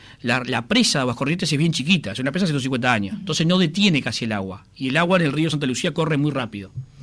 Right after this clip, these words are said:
La reserva está en el Santa Lucía Chico, que son sesenta y siete millones de metros cúbicos.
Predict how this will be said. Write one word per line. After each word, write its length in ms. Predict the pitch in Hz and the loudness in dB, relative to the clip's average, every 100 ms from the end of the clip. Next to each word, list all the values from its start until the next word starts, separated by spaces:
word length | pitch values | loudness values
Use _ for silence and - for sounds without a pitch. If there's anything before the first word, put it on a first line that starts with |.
| - - - - - | -12 -10 -10 -14 -10
La 300 | 156 147 143 | 0 2 2
reserva 480 | 143 151 - 233 262 | 2 0 2 4 2
está 120 | 220 | 2
en 40 | |
el 40 | 190 | 0
Santa 180 | 170 147 | 2 2
Lucía 240 | 123 160 | 2 0
Chico, 320 | - 120 110 | 0 -2 -2
que 80 | 117 | -4
son 160 | 110 160 | 0 2
sesenta 240 | 151 143 | 4 2
y 60 | 127 | 2
siete 200 | 151 156 | 2 4
millones 300 | 135 147 139 | 4 4 4
de 40 | |
metros 200 | 123 117 | 2 0
cúbicos. 460 | 117 98 95 - | 0 -2 -2 -14